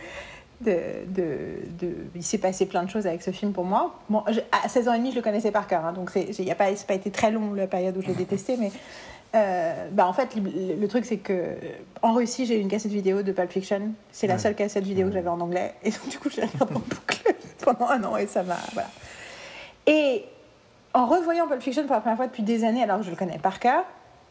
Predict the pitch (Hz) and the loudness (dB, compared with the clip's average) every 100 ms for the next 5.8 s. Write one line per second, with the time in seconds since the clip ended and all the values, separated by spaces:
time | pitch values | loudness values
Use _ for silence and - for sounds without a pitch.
0 | _ _ _ _ _ _ _ _ - - | _ _ _ _ _ _ _ _ -20 -18
1 | - - - - - 190 285 - 285 - | -18 -20 -20 -20 -4 2 2 2 -4 -2
2 | - 330 - 294 - 220 214 214 - 320 | 2 2 2 0 2 0 2 -2 0 0
3 | 302 254 254 - - - 349 269 254 233 | 2 2 0 -4 -4 2 4 2 -2 -6
4 | 220 185 180 220 339 - - - - - | -2 0 2 2 -2 -8 -20 -20 -20 -20
5 | _ _ _ _ - 277 311 370 | _ _ _ _ 2 4 6 4